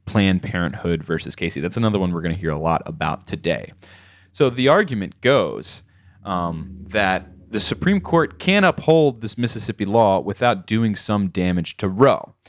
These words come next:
Now, there are a number of ways in which it can uphold the law, though, right? So the Supreme Court could effectively get rid of this viability line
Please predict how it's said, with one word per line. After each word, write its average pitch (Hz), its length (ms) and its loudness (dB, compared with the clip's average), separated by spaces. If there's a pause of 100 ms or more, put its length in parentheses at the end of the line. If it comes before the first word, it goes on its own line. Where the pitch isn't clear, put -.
(540)
Now, 104 280 4
there 107 340 0
are 110 280 4
a 113 80 -2
number 123 360 0
of 107 240 -2
ways 101 540 2
in 95 160 -4
which 92 240 -4
it 113 120 -2
can 98 220 -6
uphold 82 580 -2 (100)
the 90 80 -8
law, 87 340 2
though, 50 320 -10
right? 69 240 -6
So 85 260 -4 (400)
the 104 80 -8
Supreme 175 520 -2
Court 113 540 0
could 302 360 0
effectively 117 1000 -2 (120)
get 175 240 0
rid 143 280 2
of 120 140 0
this 113 220 -2
viability 135 880 2
line 85 480 0